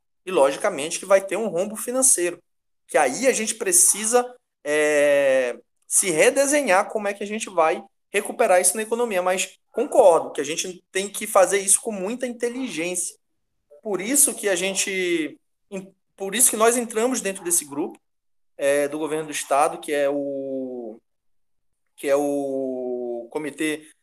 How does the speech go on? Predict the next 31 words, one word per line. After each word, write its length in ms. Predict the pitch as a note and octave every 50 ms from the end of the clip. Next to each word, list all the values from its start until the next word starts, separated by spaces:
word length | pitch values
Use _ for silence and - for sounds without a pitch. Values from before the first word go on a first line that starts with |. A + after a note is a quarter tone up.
| _ _ _ _
é, 280 | - D3 C3+ C3+ C#3 C3+
Técnico 580 | C3+ - - - D#3 F3 D#3+ D#3 D3 C#3 -
Assessor, 520 | D3+ C#3+ - C#3+ C3 - - - E3 G3 F#3+
né, 360 | D3+ D#3 D#3+ D#3 D3+ C#3+ D3 _ _ _ _
para 180 | C#3+ C3+ C#3
enfrentamento 640 | C#3+ - D3+ C#3+ C#3+ D3+ C#3 C3+ C#3 C#3+ D3+ D3 D3+
à 60 | C3
covid, 540 | - - C#3 B2 B2 C3+ E3 F3+ F#3+ - _ _ _ _ _
porque 240 | - - - - G3
lá 200 | F3+ E3+ - B3
sim 320 | D#4 - - - B3+ F#3 D#3+
a 60 | D#3
gente 240 | D#3 E3 E3 - F3+
mostra, 680 | E3+ D#3+ D#3 D#3 D#3+ E3+ F#3 F3+ - - A3+ A#3 A3+ -
olha, 360 | E3+ E3 D#3 D3 C3+ - - - _ _ _ _ _ _
tá 100 | - E3
aumentando, 720 | D#3+ F3 F#3+ G3+ A3+ A#3+ A#3 A#3 - F3+ E3+ D#3+ C#3+ C#3+
então 800 | C#3+ C#3+ - F3 E3 E3+ F3+ F3+ F3+ F3 F3 E3+ E3 D#3 D3+ - C#3+
não 300 | D#3 D#3 D#3 D#3+ F3 G#3+
compensa 640 | G#3+ B3 C4 B3 B3+ - F#3 F#3+ A3 - - A3
abrir 280 | F#3 - - D#3+ F3+ F#3+
nada 460 | F3+ D3+ C#3+ D3+ E3 F3+ G3 F#3 E3+
naquele 300 | D#3+ D#3+ D#3+ - D#3 D#3
local, 360 | D3+ D3+ C#3+ - - D3+ E3
o 60 | E3+
bandeiramento 480 | D#3 D3+ D3 D#3+ D#3+ D#3 D3 D#3 D#3 D#3
tem 80 | D#3+ D3
que 60 | -
ser 80 | -
mais 180 | D3 D3 C#3+ C#3+
restritivo, 840 | C#3+ C#3 - - - A#2+ - _ - - F3+ F#3 G3 F#3+ F3+ F3+ -